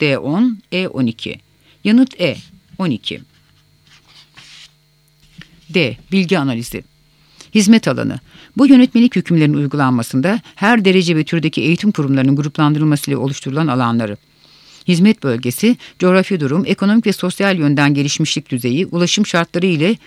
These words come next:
hizmet gereklerinin karşılanması yönünden birbirine benzerlik gösteren ek bir hizmet bölgeleri çizelgesinde belirtilenlerin gruplandırılması ile oluşturulan bölgeleri.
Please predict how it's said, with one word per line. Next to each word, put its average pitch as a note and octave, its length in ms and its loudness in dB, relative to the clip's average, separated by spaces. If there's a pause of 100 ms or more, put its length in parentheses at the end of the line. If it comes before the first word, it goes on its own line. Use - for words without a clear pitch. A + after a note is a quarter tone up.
(400)
hizmet F#3+ 320 4
gereklerinin D#3 420 0
karşılanması D#3 640 0
yönünden C#3 480 2 (220)
birbirine G3 360 2
benzerlik F3+ 460 0
gösteren D3 540 0 (260)
ek A3 160 0 (100)
bir F#3 100 0
hizmet F3+ 420 -2
bölgeleri C#3 380 -2
çizelgesinde C3+ 760 -2 (100)
belirtilenlerin F#3+ 840 2
gruplandırılması G3 800 2
ile F3 80 0
oluşturulan D#3+ 600 -4
bölgeleri. B2+ 500 -2